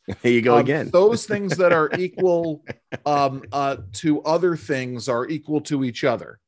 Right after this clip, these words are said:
Speaker 2: right? If,
Speaker 1: And
Speaker 2: if
Speaker 1: it's
Speaker 2: A
Speaker 1: very
Speaker 2: is equal to
Speaker 1: pleasurable,
Speaker 2: B,
Speaker 1: yes.
Speaker 2: if A is equal to B and A is equal to C, then B is equal to C.
Speaker 1: Yes.
Speaker 2: A-, and so you cannot, you cannot, if, if in point of fact,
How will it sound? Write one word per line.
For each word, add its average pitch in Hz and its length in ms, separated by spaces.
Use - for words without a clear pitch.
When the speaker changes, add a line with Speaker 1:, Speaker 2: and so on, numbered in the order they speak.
Speaker 2:
right? 139 260
If, - 220
Speaker 1:
And 156 180
Speaker 2:
if 160 60
Speaker 1:
it's 131 80
Speaker 2:
A 123 40
Speaker 1:
very 185 300
Speaker 2:
is 202 80
equal 196 160
to 196 80
Speaker 1:
pleasurable, 160 260
Speaker 2:
B, 156 60
Speaker 1:
yes. - 500
Speaker 2:
if 147 220
A 190 160
is 233 200
equal 208 280
to 185 80
B 170 500
and 139 140
A 170 240
is 170 160
equal 165 240
to 147 80
C, 151 400
then 127 160
B 147 200
is 139 160
equal 127 220
to 117 80
C. 110 400
Speaker 1:
Yes. - 360
Speaker 2:
A-, 165 200
and 175 180
so 175 280
you 160 180
cannot, 202 760
you 151 200
cannot, 254 1200
if, 240 400
if 220 260
in 254 140
point 196 320
of 202 80
fact, 101 580